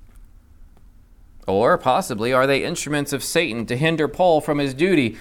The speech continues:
as P-, Peter did when Jesus told him that he was going to go to Jerusalem to be executed?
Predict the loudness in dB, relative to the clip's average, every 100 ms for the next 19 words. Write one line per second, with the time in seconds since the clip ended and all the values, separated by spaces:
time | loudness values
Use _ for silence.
0 | -6 2 2 2 -2 -6 -2 0 2 2
1 | 2 2 2 0 -2 -4 -6 -10 -6 -2
2 | -2 -2 -4 -4 -4 -2 -4 -4 -4 -4
3 | -6 -4 -4 -2 -2 -2 -2 -6 -4 -4
4 | -4 -6 -8 -8 -8 -4 -4 -4 -8 -8
5 | -8 -6 -10